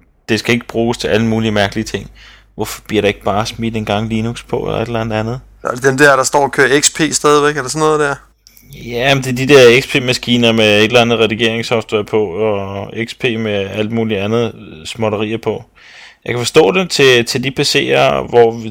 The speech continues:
Speaker 1: der skal være mail, og der skal være det ene og det andet, projektstyringsværktøj, og pff, alle de der ting, ikke, til dels. Men, men, men der, hvor der er, hvor maskinen er et eller andet, til et eller andet dedikeret system. Jeg forstår ikke.
Speaker 2: Men det kan jo være, at det system så kun findes til X P, jo.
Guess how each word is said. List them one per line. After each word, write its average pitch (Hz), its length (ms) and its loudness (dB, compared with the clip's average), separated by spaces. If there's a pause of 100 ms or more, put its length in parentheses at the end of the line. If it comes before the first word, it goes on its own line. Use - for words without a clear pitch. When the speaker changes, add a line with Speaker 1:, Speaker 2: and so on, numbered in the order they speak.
Speaker 1:
der 107 240 -4
skal 110 200 -4
være 104 120 0
mail, 120 400 -2
og 117 80 0
der 110 80 -2
skal 110 200 -8
være 104 120 0
det 104 180 -4
ene 120 120 -4
og 107 60 -2
det 107 60 -2
andet, 110 280 -4
projektstyringsværktøj, 110 1080 -6
og 95 140 -10
pff, - 380 -12 (760)
alle 110 140 -4
de 117 60 -4 (100)
der 92 60 -2
ting, - 300 -8
ikke, 147 120 -12
til - 160 -10
dels. 87 340 -10 (840)
Men, 98 200 -8
men, 92 220 -8 (120)
men 95 140 -12
der, 139 180 -2
hvor 143 140 0
der 127 80 -2
er, 98 300 -4
hvor 107 340 -8
maskinen 131 500 -6
er 120 40 -8
et 104 60 -6
eller 113 160 -2
andet, 120 240 -4
til - 140 -6
et 113 40 -4
eller 117 120 0
andet 113 160 -6
dedikeret 113 420 -4
system. - 380 -8 (1400)
Jeg 87 80 -10 (200)
forstår - 300 -10
ikke. 73 140 -10
Speaker 2:
Men 123 80 -4
det 131 80 0
kan 151 100 6
jo 147 40 6
være, 123 120 4
at 127 60 2
det 139 100 -2
system 135 360 0
så 123 120 0
kun 120 200 0
findes 180 380 0
til 120 200 -4
X - 80 -4
P, - 60 -14
jo. 113 220 -8